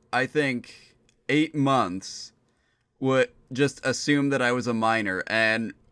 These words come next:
treated me like I was a minor whenever she was doing her scheduling. Like, she would insist on giving me my break at really odd times just so that, um,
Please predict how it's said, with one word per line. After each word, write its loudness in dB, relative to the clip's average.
treated -2
me -4
like -2
I 2
was 0
a -4
minor 0
whenever -2
she -6
was -4
doing -4
her -2
scheduling. -6
Like, -4
she -4
would -2
insist -2
on -2
giving -2
me -2
my 0
break -2
at 2
really 0
odd 0
times -4
just -4
so -4
that, 0
um, -2